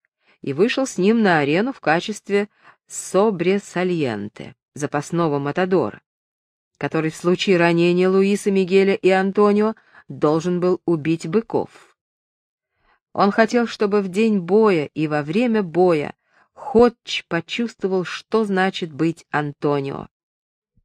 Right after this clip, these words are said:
Это было совершенно против правил, и неизвестно, что бы произошло, если бы кто-нибудь узнал Ходча. Конечно же, Ходж не мог быть настоящим собресальенте.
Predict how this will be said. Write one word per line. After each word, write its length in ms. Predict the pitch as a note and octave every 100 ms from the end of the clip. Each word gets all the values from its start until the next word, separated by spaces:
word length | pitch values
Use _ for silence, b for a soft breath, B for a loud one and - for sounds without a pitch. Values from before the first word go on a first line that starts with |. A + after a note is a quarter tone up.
| _ _
Это 220 | E3+ F3 F#3+
было 200 | G3+ G#3
совершенно 680 | - F3+ - E3 F3 F#3+
против 440 | F#3+ F#3+ G3+ G#3 -
правил, 560 | G3+ G#3+ A#3 F3 D3 - _ _ _ -
и 120 | F3+
неизвестно, 680 | F#3+ F#3+ F3 E3 G3+ A3
что 200 | G#3+ A3
бы 120 | G#3 G3+
произошло, 800 | G#3 G3 E3+ D#3+ - D#3+ F#3+ b b b
если 260 | E3 E3+ E3
бы 120 | D3+
кто-нибудь 480 | - C#3+ D#3+ F3 F#3+
узнал 380 | F#3+ A3+ A#3
Ходча. 560 | - F3 E3 - - - _ _ _ _ _ _ _ _ _ _ -
Конечно 480 | E3 F3+ A3+ B3+
же, 120 | C#4 C#4+
Ходж 380 | - A3 -
не 100 | A3+
мог 240 | A#3+ A3+ C#3
быть 180 | C#3+ C#3+
настоящим 800 | D3+ E3 D#3+ D3 - - B2+ - b b b
собресальенте. 1200 | - - D#3 C3 C3 - D3 D#3 D#3 C3 - -